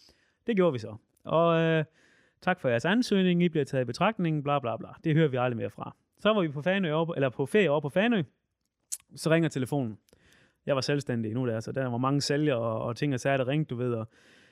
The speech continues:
"Ja, hej, du snakker med bla bla bla fra," "Nej tak,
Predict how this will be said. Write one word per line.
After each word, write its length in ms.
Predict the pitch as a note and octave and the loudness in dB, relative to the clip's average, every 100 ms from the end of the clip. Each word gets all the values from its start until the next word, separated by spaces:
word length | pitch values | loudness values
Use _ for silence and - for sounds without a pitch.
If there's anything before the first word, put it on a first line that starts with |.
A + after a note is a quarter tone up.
| - | -2
"Ja, 220 | G#3 A3 | 2 2
hej, 180 | F3+ G#3 | 4 2
du 80 | G3+ | 2
snakker 300 | - F3+ F3 | 0 0 0
med 280 | D3 C3 B2+ | 0 0 0
bla 180 | C#3 C#3+ | -2 -2
bla 160 | A2+ | -2
bla 200 | A#2+ D3+ | 0 0
fra," 300 | E3 - A#2+ B2 | 0 0 -2 0
"Nej 260 | D3+ E3+ | 2 2
tak, 300 | D#3+ A#2 G#2+ | 0 -4 -8